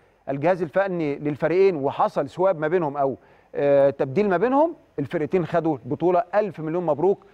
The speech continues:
وخلينا نعد، سبع كؤوس، تلات ميداليات،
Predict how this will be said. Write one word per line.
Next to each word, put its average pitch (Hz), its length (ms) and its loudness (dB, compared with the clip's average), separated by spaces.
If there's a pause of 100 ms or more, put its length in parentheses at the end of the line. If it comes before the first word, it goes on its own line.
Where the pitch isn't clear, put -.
(440)
وخلينا 185 1040 0
نعد، 175 280 0 (840)
سبع 180 320 0
كؤوس، 202 560 -4 (380)
تلات 170 240 2
ميداليات، 170 440 2